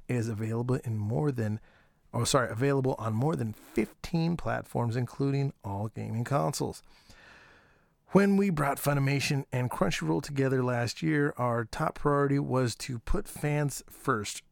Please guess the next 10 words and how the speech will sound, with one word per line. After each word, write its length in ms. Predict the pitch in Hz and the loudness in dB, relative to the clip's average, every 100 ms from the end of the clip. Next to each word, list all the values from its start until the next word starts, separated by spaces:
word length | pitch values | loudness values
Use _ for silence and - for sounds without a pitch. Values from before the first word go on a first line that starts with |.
| - | -14
Crunchyroll 640 | - - 123 - 117 110 107 | -4 0 0 0 0 0 0
C 380 | - 127 127 123 | -2 -2 -2 -2
E 60 | |
O 260 | 113 110 113 - - - - - - | 0 0 -2 -8 -20 -20 -20 -8 2
Colin 380 | 180 196 202 190 120 - | 4 6 2 2 -2 -2
Decker 320 | 127 110 120 | -2 -2 -4
said 420 | - 131 123 123 - | 0 2 2 0 -2
in 100 | 135 | -2
a 140 | 135 135 | 0 0
statement. 680 | - - 135 - 113 92 | 0 0 0 0 -4 -6